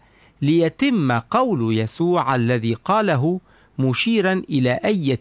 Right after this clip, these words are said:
ميتة كان مزمعا أن يموت." خلي بالك إن النظام اليهودي في الموت كان الرجم،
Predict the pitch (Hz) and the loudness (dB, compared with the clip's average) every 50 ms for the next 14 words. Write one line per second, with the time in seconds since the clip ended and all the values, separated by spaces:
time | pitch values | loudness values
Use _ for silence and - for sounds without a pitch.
0 | - - 120 113 127 180 220 208 - - 180 - 190 185 165 - - 156 160 160 | -4 -4 -2 0 0 0 -2 -2 -2 -4 -4 -2 -2 -4 -4 -4 -2 -2 0 0
1 | 147 135 120 113 98 101 117 131 131 123 127 127 127 - 127 117 113 110 104 98 | 0 -2 -2 -4 -4 -4 -4 -2 -2 -2 -2 -4 -4 -2 -2 -2 0 -2 -2 -4
2 | 92 95 - _ _ - _ _ _ _ _ _ _ _ _ _ _ _ _ _ | -6 -8 -12 _ _ -20 _ _ _ _ _ _ _ _ _ _ _ _ _ _
3 | _ _ _ - - - - _ - - 233 269 269 254 160 185 233 233 220 202 | _ _ _ -20 -20 -20 -20 _ -4 -2 0 0 2 2 2 2 2 0 0 -2
4 | _ - - - 131 123 120 120 117 117 113 110 165 233 254 233 185 139 123 117 | _ -8 -4 -2 0 0 2 0 0 0 0 0 0 0 2 0 0 0 0 0
5 | 107 117 180 208 170 151 117 - - 107 117 156 202 220 214 - - - - 165 | 0 0 0 0 -2 -2 -4 -4 -4 -2 0 0 2 0 0 -2 -6 -4 -2 0
6 | 165 160 151 143 131 131 151 170 156 127 113 117 110 107 104 | 0 2 0 0 0 0 0 0 0 0 -2 -2 -2 -2 -4